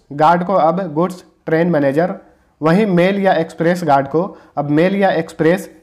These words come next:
ट्रेन मैनेजर के रूप में जाना जाएगा। इंडियन रेलवे की बात करें तो हाल ही फिलहाल में रेलवे बोर्ड के नए चेयरमैन और सीईओ कौन बने हैं?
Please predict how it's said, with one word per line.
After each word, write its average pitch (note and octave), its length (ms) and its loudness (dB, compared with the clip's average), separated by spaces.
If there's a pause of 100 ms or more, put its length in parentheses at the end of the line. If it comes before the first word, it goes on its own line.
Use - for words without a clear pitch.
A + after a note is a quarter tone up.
(160)
ट्रेन F#3+ 240 2
मैनेजर D#3+ 380 0
के E3 120 -4
रूप C#3+ 200 -4
में D#3+ 240 -4
जाना B2 240 -4
जाएगा। G2+ 400 -8 (920)
इंडियन F#3 340 4
रेलवे F#3+ 280 2
की G3+ 80 -2
बात F3 220 2
करें F#3 280 -2 (640)
तो D#3+ 60 0
हाल D3 220 2
ही G3+ 60 0
फिलहाल E3+ 300 2
में F3+ 120 0
रेलवे E3 300 2
बोर्ड E3 200 2
के F3 140 -2
नए D#3+ 220 2
चेयरमैन F3 440 0
और D3 160 0
सीईओ E3 400 -2
कौन D#3 240 0
बने E3 160 0
हैं? G3 380 -4